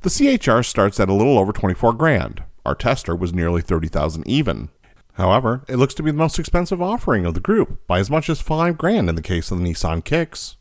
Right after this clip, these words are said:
Is Toyota quality and reliability worth the price difference? If you're spending thirty thousand dollars or less on a vehicle, it certainly is. That was our review.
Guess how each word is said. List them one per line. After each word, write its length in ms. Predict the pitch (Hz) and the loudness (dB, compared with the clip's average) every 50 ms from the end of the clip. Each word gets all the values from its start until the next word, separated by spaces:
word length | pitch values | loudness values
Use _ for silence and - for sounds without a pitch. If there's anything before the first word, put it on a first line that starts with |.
| _ _ _ _ _ _ - - - | _ _ _ _ _ _ -18 -8 -4
Is 140 | 110 107 - | -4 -2 2
Toyota 360 | - 123 120 120 131 156 165 | 4 4 6 6 4 4 2
quality 420 | - - 107 95 95 98 110 127 | 2 2 2 4 4 4 2 4
and 100 | 127 113 | 4 4
reliability 560 | 101 92 95 92 92 90 90 92 104 117 131 | 4 4 4 4 4 4 2 2 2 2 2
worth 200 | 120 104 92 90 | 0 0 -2 -2
the 60 | - - | -4 -6
price 320 | - - 104 104 123 - | -4 0 0 0 0 0
difference? 540 | - 175 170 - 220 226 220 - - - - - _ _ _ _ _ _ _ _ - | -2 -2 0 0 0 0 -2 -4 -8 -10 -12 -16 _ _ _ _ _ _ _ _ -8
If 160 | - 87 87 | -4 -4 -2
you're 100 | 92 92 | 0 -2
spending 360 | - - - 95 92 95 95 | -2 0 0 0 0 0 0
thirty 220 | - 104 92 95 98 | 0 2 2 2 2
thousand 280 | 95 95 92 95 92 | 2 2 2 2 2
dollars 300 | 95 101 98 104 107 107 | 2 2 4 4 4 4
or 60 | 107 | 4
less 260 | 104 117 147 156 - 151 | 4 2 2 0 0 0
on 80 | 127 | 0
a 40 | 107 | 2
vehicle, 460 | 95 98 92 92 - 107 110 120 - _ _ _ | 2 2 2 2 2 0 0 -2 -4 _ _ _
it 140 | - 117 - | -4 -4 -2
certainly 500 | - - - - - - 85 104 117 113 | -2 -2 -4 -4 -4 -2 0 2 2 4
is. 360 | 95 87 82 80 - - - - - - - _ _ _ _ _ _ _ _ _ _ _ _ | 4 2 0 -2 -4 -8 -10 -12 -14 -16 -20 _ _ _ _ _ _ _ _ _ _ _ _
That 180 | - 262 277 220 | 0 0 2 2
was 160 | 233 190 170 | 2 2 4
our 180 | 160 147 147 | 4 6 6
review. 400 | 139 120 104 87 78 67 69 76 | 4 4 2 -2 -4 -4 -6 -8